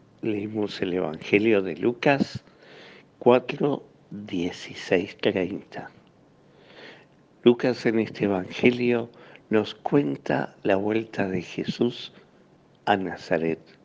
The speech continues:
Nazaret había sido el pueblo de la infancia y de la adolescencia de Jesús. Lo conocían. Era el hijo del carpintero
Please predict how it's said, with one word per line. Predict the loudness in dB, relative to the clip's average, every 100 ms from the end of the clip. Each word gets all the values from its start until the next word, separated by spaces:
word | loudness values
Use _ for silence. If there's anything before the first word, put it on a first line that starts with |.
| _ _ _ -20 -20 -20 -20 -20 _
Nazaret | -6 -4 0 4 4 2 -10 -20 -20 _ -2
había | 0 2 0 -2
sido | 2 4 4
el | 2
pueblo | -2 0 2 4 2 2 -2 -20 -20 -20 _ _
de | -2 2 2
la | 2
infancia | -2 0 2 2 0 0 0
y |
de | 2
la | 0 0
adolescencia | 0 -2 -4 0 0 0 0 0
de | 0 -4
Jesús. | -6 -6 -4 -6 -6 -12 _ _ _ _ _ -20 -20 _ -20 -20 -20 _
Lo | -2 2
conocían. | 2 2 -2 -2 0 0 -4 -16 _ _ _ _ -20 -20 -20 _ 0
Era | 6 6
el | 6
hijo | -4 2 4
del | 4 2
carpintero | -2 -4 -2 -4 0 2 2 -2 -8